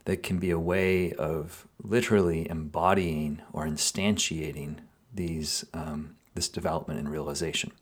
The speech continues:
So I hope you enjoy today's talk. And before I give it to you, I just wanna say welcome, w-, a warm welcome to anybody that's new to the podcast, and a warm welcome back to anyone that's been following along for a bit.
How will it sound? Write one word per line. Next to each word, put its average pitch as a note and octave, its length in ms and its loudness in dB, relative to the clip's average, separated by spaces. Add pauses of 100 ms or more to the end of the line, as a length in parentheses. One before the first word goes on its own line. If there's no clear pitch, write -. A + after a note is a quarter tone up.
(760)
So G#2+ 120 2
I - 20 6
hope C#3 180 6
you A#2+ 120 10
enjoy A#2 340 8
today's A2 340 4
talk. C#3+ 480 0
And G#2 280 0
before A#2 640 6
I G#2+ 40 8
give B2 160 2
it D3 100 -2
to F#2+ 100 0
you, F2+ 80 6
I - 20 0
just - 220 -2
wanna A2 160 4
say G#2 300 4
welcome, F#2+ 680 2
w-, G2 200 0
a F#2+ 80 -2
warm B2 440 4
welcome G#2+ 420 6
to G2+ 100 -4
anybody G#2 320 6
that's - 280 -2
new A#2 240 6
to - 60 4
the - 60 0
podcast, B2+ 720 0 (560)
and G2 420 0
a F#2 80 2
warm G2 360 8
welcome F2+ 320 4
back F#2 220 8
to G2 100 0
anyone F#2 260 2
that's - 180 -2
been E2+ 360 -2
following F2+ 400 2
along G2 320 2
for F2+ 160 0
a - 20 -2
bit. C3+ 300 -2